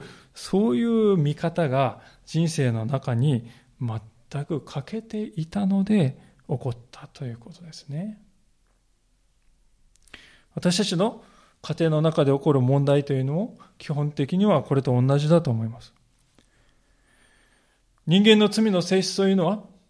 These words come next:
私にはそれほどないけど、あの人には大量にある。そんなことはありえないですね。人間の罪の性質は誰にでも等しく備わっています。ですから、誰か一人が問題であるということはあ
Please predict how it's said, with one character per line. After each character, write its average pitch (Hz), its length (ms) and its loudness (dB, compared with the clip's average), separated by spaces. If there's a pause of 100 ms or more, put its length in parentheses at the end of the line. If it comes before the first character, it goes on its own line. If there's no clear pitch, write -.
(120)
私 151 460 -6
に 381 80 -6
は 339 120 2
そ 175 120 0
れ 170 80 2
ほ 175 100 2
ど 165 120 4
な 165 120 4
い 151 40 4
け 139 100 2
ど、 165 120 -6
あ 135 60 -2
の 180 140 2
人 233 160 -4
に 311 80 2
は - 80 6
大 147 240 6
量 147 160 6
に 131 120 2
あ 123 80 4
る。 117 80 -6
そ - 160 -6
ん - 300 -6
な 190 60 -4
こ - 60 -16
と 180 80 -2
は 156 60 4
あ 143 60 6
り 143 100 2
え 139 80 6
な 147 120 6
い 135 80 6
で 120 60 2
す - 120 -8
ね。 165 280 -6 (1600)
人 165 180 4
間 196 160 6
の 196 100 4
罪 208 160 -2
の 185 160 -2
性 175 180 -4
質 175 140 -4
は 185 140 2
誰 180 380 0
に 247 120 2
で 240 100 2
も 208 180 2 (200)
等 - 160 -10
し - 160 -8
く 285 160 -6
備 175 320 2
わ 127 60 4
っ - 80 -12
て - 100 -12
い - 40 -8
ま 160 120 -10
す。 - 120 -20
で 151 120 -6
す - 100 -12
か 190 140 -10
ら、 196 300 -6 (1120)
誰 240 380 0
か 233 180 -6
一 269 260 -10
人 302 100 -4
が 254 120 -4
問 185 240 -2
題 190 180 -2
で 180 80 -2
あ 196 80 0
る 180 80 -6
と 165 120 -4
い 170 40 0
う 175 60 -2
こ 190 100 -2
と 202 80 -4
は 151 220 -4
あ - 80 -20